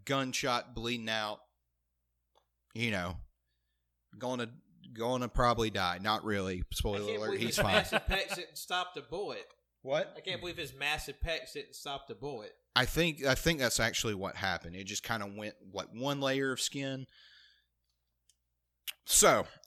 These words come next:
Speaker 1: anywho, we keep going. Um, she gets back to Comfort. You know, she doesn't belong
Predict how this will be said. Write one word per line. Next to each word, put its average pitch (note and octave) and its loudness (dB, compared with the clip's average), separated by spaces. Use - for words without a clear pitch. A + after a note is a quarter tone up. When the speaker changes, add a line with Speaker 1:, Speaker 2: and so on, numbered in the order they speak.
Speaker 1:
anywho, A#2+ 2
we B2 -4
keep - -2
going. D3 6
Um, B2+ 4
she - 0
gets G#3+ 8
back G3 8
to F3+ -2
Comfort. E3 6
You E3+ -2
know, D3 2
she C3+ 0
doesn't E3 -2
belong C3+ 2